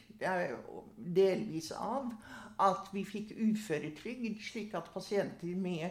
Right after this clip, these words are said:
kroniske sinnslidelser hadde noe å leve av. Og delvis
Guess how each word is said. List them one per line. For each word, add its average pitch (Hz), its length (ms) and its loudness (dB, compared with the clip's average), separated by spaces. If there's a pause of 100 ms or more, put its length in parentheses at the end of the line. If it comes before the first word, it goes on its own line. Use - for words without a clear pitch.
kroniske 160 680 -4
sinnslidelser 196 800 -4
hadde 214 200 2
noe 185 200 4
å 185 40 2
leve 180 220 4
av. 277 400 4 (680)
Og 202 120 4
delvis 220 640 4